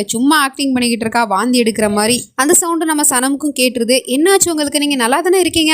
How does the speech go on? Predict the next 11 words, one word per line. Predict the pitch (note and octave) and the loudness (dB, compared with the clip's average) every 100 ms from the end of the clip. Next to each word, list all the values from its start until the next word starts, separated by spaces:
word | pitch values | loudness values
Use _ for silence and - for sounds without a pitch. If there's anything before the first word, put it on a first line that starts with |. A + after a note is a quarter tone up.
| D#4 | 0
அப்படின்னு | B3 C#4 C#4 | 0 -2 0
கேட்டா | B3 A#3+ C4+ G#3+ | -2 0 0 0
அவ | C4 C4+ | -2 -4
திரும்ப | B3+ D4 | -2 0
திரும்ப | D4+ D4 D4 | 2 2 2
வாந்தி | B3+ C4+ | 0 0
எடுக்கிறத | C4+ B3 A#3+ A#3 | -2 -2 -2 -2
பார்த்துட்டு | A#3 C4 | -2 0
இவ | C4 B3 | 0 2
பயந்து | G3+ A3+ C4+ A#3+ | 0 0 0 0
போயிடுறா. | A#3 A#3 | 0 0